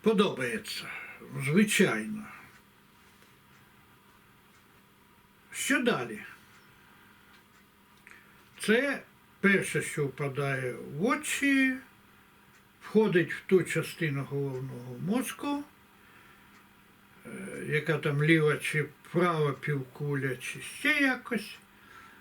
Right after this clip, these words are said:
котра, е, настроєна на емоції, на емоційне сприйняття.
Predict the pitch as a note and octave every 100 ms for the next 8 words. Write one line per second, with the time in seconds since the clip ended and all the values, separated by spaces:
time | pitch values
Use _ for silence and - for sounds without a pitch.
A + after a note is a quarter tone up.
0 | - A3 A#3 A#3 A#3 A3+ - D#3 D#3 D3
1 | C3+ - - - - - - C3+ D#3+ -
2 | - F#3+ F#3+ F3 E3+ D#3+ D#3+ D#3 C#3+ A2+
3 | G#2+ - - G#2+ - - - - - -
4 | - - D3 C#3+ D3 C#3 - F#3 F3 D#3
5 | - - C3 C3 C3 B2+